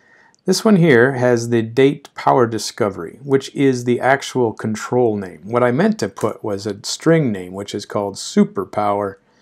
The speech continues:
discovery. So string instead of control.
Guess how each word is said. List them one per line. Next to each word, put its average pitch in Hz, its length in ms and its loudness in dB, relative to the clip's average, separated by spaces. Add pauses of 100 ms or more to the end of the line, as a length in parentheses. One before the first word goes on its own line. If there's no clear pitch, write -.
(360)
discovery. - 600 -8
So - 360 -2 (360)
string 196 360 0
instead 135 280 4
of 107 120 0
control. - 440 -8